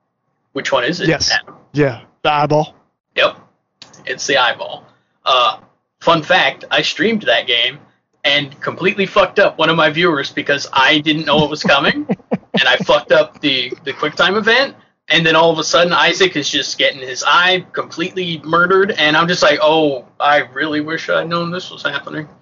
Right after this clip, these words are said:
Speaker 2: <laughs>
Speaker 1: Probably would have said, "Hey, by the way, if, uh, eye trauma bothers you,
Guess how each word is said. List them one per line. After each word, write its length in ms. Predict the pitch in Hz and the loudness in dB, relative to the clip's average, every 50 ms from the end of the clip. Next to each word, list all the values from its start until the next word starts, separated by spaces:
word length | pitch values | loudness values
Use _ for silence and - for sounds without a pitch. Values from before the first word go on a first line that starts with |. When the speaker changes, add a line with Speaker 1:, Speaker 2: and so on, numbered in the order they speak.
| _ - | _ -8
Speaker 2:
<laughs> 0 | - - - - 698 - - - - - - 160 - - | -4 -2 0 0 -2 -4 -6 -8 -10 -6 -8 -8 -4 0
Speaker 1:
Probably 560 | - 190 151 160 160 - - 175 170 170 180 175 | 2 4 6 6 4 4 2 0 -2 -2 0 2
would 160 | 175 180 175 | 2 2 2
have 80 | 185 | 2
said, 240 | 180 190 180 180 180 | 2 4 4 4 4
"Hey, 320 | 170 196 226 226 202 180 170 | 4 2 2 2 2 2 2
by 220 | 156 180 196 202 | 2 2 2 2
the 100 | 190 190 | 2 2
way, 380 | 185 202 208 190 156 151 147 151 | 2 4 4 2 2 0 -2 -6
if, 300 | 156 151 151 143 - - | -8 -10 -10 -8 -2 2
uh, 200 | 160 151 143 147 - - | 2 4 4 2 0 0
eye 200 | 143 170 202 208 | 0 0 0 0
trauma 340 | - 151 147 147 139 139 | 2 2 2 2 2 0
bothers 420 | 143 143 147 160 175 170 156 147 - | 0 0 2 2 2 0 -2 -6 -6
you, 240 | 135 143 156 170 | -4 -6 -6 -6